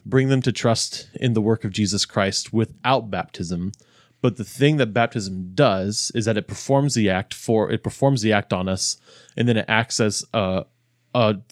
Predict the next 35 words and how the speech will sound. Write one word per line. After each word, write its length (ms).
a 80
covenant, 480
a 40
promise 760
that 100
we 80
can 180
look 160
at 120
and 100
say, 380
"God, 260
you 140
told 280
me 80
on 140
this 160
day 380
that 160
I 80
was 160
saved." 380
So 120
it's 100
always 260
gonna 140
be 80
better 320
to 100
be 80
baptized 520
than 100
not 200
be 80
baptized, 600